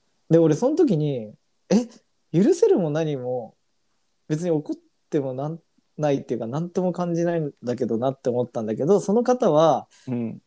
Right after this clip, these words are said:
Speaker 1: 自分だったら無理だなって言ってたんだよ。
Speaker 2: うん。
Speaker 1: なんか、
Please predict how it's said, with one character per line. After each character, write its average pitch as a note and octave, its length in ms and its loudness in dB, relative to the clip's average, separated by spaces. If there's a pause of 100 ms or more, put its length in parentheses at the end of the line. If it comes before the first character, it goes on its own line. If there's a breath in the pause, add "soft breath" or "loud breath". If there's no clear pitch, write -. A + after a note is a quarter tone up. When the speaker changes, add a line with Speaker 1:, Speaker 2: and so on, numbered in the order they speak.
Speaker 1:
自 D3+ 140 0
分 G#3+ 120 4
だ A3+ 100 4
っ - 20 0
た A3+ 180 0
ら D#3 100 0
無 D3 140 0
理 C#3+ 120 2
だ A#2 140 -2
な B2+ 180 -4
っ C3 80 -12 (180)
て B2+ 80 -6
言 A2+ 100 -2
っ - 20 -8
て A#2 200 -4
た A2 100 -6
ん G2+ 120 -10
だ D#2+ 80 -4
よ。 B1 220 -8 (240)
Speaker 2:
う C3 80 2
ん。 A#2 240 0 (720)
Speaker 1:
な D3+ 100 0
ん - 20 2
か、 B2 240 0